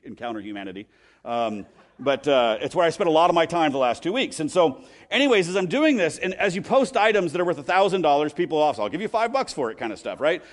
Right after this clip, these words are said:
Or usually they'll give you a hundred dollars, ten cents on the, on the dollar. And, and so often when people would do that, I mean, I kind of felt like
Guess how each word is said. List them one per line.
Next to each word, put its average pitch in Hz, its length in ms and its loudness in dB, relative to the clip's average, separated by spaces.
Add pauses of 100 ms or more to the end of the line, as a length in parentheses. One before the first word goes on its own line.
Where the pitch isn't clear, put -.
(120)
Or 214 80 -6
usually 208 300 -2
they'll 196 100 4
give 214 120 -2
you 196 80 2
a - 20 2
hundred 180 240 0
dollars, 101 260 0
ten 185 180 -4
cents 160 300 -8
on 143 120 -2
the, 135 60 -8
on 131 120 -4
the 123 60 -8
dollar. 92 320 -4
And, 110 100 -12 (340)
and 165 140 -6
so 254 200 4
often 247 300 4
when 196 100 -4
people 226 200 0
would 190 100 0
do 170 140 2
that, 196 160 2
I - 20 -10
mean, 180 80 -2
I 180 80 2
kind 190 180 -2
of 175 100 -4
felt 180 180 2
like 160 160 0